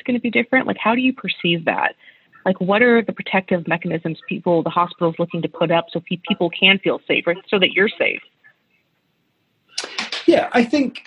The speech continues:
Speaker 2: if we, um, to be fair, I'm not a covid, uh, expert, but obviously I read a lot
Speaker 1: <laughs> That's
Speaker 2: about
Speaker 1: fair.
Speaker 2: it. So I guess how the hospital will look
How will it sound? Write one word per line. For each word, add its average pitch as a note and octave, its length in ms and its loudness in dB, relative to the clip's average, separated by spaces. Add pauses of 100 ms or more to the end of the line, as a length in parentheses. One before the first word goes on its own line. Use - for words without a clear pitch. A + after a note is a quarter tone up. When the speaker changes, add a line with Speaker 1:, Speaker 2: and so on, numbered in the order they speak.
Speaker 2:
if A#3+ 260 -4
we, B3+ 440 -2
um, E3 500 0 (1160)
to G3 80 -10
be G3+ 120 -2
fair, A3 300 0
I'm F#3 220 0
not F3 200 -6
a D#3+ 60 -6
covid, D#3 640 -8
uh, C3+ 260 -6 (120)
expert, B2+ 560 -12 (100)
but D3+ 100 -10
obviously C4 380 2
I C4 60 -4
read D#4+ 260 0
a - 200 -8
lot - 180 -4
Speaker 1:
<laughs> - 80 -16
That's C#4+ 100 4
Speaker 2:
about D#3+ 120 -4
Speaker 1:
fair. G#3+ 260 6 (480)
Speaker 2:
it. A#3+ 340 0 (180)
So G3+ 180 -12 (360)
I G3+ 80 -6
guess - 480 -8
how G#3+ 240 -8
the C3+ 100 -4
hospital F3+ 640 -6
will D3+ 200 -6
look D#3 280 -6